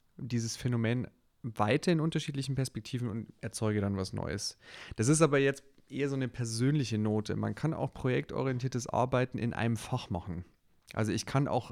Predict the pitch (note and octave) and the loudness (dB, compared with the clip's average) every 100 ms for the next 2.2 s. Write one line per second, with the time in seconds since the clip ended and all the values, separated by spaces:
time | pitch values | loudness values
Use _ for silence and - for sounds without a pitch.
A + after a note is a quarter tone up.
0 | - B2 A#2 A2+ - E3+ - - - - | -10 -6 -4 -2 0 0 -2 -8 -4 4
1 | A2+ G#2+ - - - A#2 G#2 G2+ - B2 | 6 6 2 -6 2 4 4 2 0 2
2 | C#3+ | 2